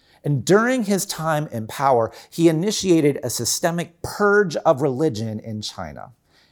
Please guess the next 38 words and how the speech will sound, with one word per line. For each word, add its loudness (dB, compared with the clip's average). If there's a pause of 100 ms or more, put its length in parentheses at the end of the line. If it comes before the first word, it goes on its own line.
(340)
And 0
at -4
the 2
time -2
when 2
this -2
purge -2
began, -2
it -4
was -6
estimated -4
there 2
were 2
around -4
two -8
million -6
Christians -8
in -8
China. -14 (600)
Now, 2
as 0
part 2
of -2
the 0
systemic -4
persecution, -4 (640)
Mao 4
banished 0
all 8
foreign 0
minis-, -6 (140)
uh, 0
all 6
foreign -2
min-, -6
ministers, -6 (420)
missionaries, -4
foreigners -4